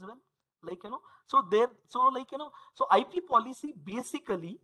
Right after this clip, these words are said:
basically covers all these aspects to avoid it. Let me tell you what does I P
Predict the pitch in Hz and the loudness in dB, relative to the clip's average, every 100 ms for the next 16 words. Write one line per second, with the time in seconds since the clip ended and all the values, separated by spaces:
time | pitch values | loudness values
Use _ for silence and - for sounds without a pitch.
0 | _ 123 156 220 - 220 180 196 - 175 | _ _ -10 -8 -12 -10 -8 -8 0 0
1 | 180 196 - - 170 196 220 240 220 208 | 2 -4 -6 -12 -2 2 4 2 0 -4
2 | 165 147 - - 147 - - _ 190 170 | 0 0 -2 -8 -8 -8 -20 _ 0 0
3 | 160 190 170 156 _ _ _ 160 196 214 | 2 0 0 -8 _ _ _ 4 4 4
4 | 262 240 220 226 185 180 190 190 175 151 | -4 -2 -2 -8 0 4 4 2 0 0
5 | 151 170 | 0 -12